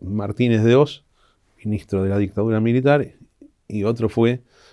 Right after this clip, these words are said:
los últimos dos años de Alfonsín. Y el plan económico de Macri fue una copia de eso. De hecho, yo hablé con Macri cuando terminó el mandato, porque él pidió hablar conmigo. Él me dijo, "¿Por qué me criticaste tanto?". Y yo le dije, "Porque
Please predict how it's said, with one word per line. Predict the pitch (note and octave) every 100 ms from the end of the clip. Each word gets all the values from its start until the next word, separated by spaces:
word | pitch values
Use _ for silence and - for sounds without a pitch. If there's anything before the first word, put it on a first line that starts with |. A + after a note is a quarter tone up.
| _
los | - G2+ B2
últimos | A2 G#2 G#2+
dos | G#2+
años | A#2+ A2+ G2+
de |
Alfonsín. | F#2+ G2 F#2+ - D2+ - _ - _ -
Y |
el | F#2+
plan | G#2 C#3+
económico | B2+ B2 C3 C3 C3
de | C3
Macri | D3 C3
fue | A#2 B2+
una | A2
copia | - B2+ G#2+ G#2
de | F#2
eso. | D#2+ - _ _ _ _ _ _ -
De | C3+
hecho, | C#3
yo | A#2+ C3
hablé | C#3
con | C3 A#2+
Macri | C#3+ C3
cuando | G#2+ G#2 G2+
terminó | F2+ G#2 G#2 A2 B2
el |
mandato, | A2+ G#2+ C#3 C3 G#2+
porque | G2
él | G#2
pidió | G#2 G2+
hablar | A2+ A2
conmigo. | G2+ G2+ C3 C3+ C3+ - _ _ _ -
Él | D3
me | A#2+
dijo, | B2+ G#2
"¿Por | G2+
qué | B2
me | G2+
criticaste | G2 G2 A2 G2+
tanto?". | F#2+ C3+ C3 B2 - _ _ _ _ _ _ _ _ - - - - _ -
Y |
yo | G2 A2+
le | G#2+
dije, | G#2+ G2+ A2
"Porque | G2 G2 G2 G2 G2 F#2+ F#2 F2+ E2+